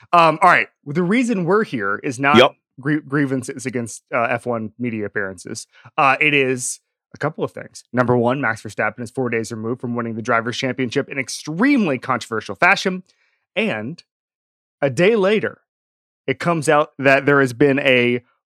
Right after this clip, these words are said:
Speaker 1: minor overstep of the hundred and forty-five million dollar cost cap by Red Bull. Uh, that means less than five percent over. Um, but Red Bull and Aston Martin have been deemed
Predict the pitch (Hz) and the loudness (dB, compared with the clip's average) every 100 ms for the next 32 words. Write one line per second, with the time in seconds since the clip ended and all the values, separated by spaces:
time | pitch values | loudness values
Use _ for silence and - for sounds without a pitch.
0 | - 135 147 180 226 294 220 196 262 - | -10 -4 -2 2 2 2 2 2 0 -6
1 | _ _ _ - 196 160 151 - 123 - | _ _ _ 2 2 4 0 0 -2 -2
2 | _ _ _ 156 143 139 185 190 196 156 | _ _ _ 0 2 2 2 2 2 0
3 | - 165 160 165 156 139 147 143 135 127 | 0 0 2 2 2 2 0 0 2 2
4 | 127 123 _ _ _ _ _ - - 156 | 2 -2 _ _ _ _ _ -10 -2 -2
5 | - - 113 101 - _ _ _ - 160 | -2 -6 -4 -4 -8 _ _ _ 4 6
6 | 160 147 123 120 117 - _ - 131 120 | 6 4 4 4 2 0 _ 0 2 4
7 | 175 190 175 151 120 143 190 - 180 160 | 2 2 -4 -4 -4 0 0 0 -2 -2
8 | - 151 147 - 139 143 120 - 147 165 | 2 2 2 -4 -4 -2 -4 -4 -4 0
9 | 233 302 _ _ _ _ 139 131 131 131 | -2 -2 _ _ _ _ 4 6 6 4
10 | 127 127 127 _ - - _ _ 165 175 | 0 -2 -6 _ -20 -20 _ _ 4 4
11 | - _ _ 123 123 _ _ _ - 156 | 2 _ _ -20 -20 _ _ _ -2 0
12 | 147 165 147 139 - 135 127 123 113 117 | 2 2 2 2 0 -4 -2 -2 -6 -12
13 | - 117 127 117 117 113 110 110 | -10 -8 -6 -6 -6 -8 -8 -12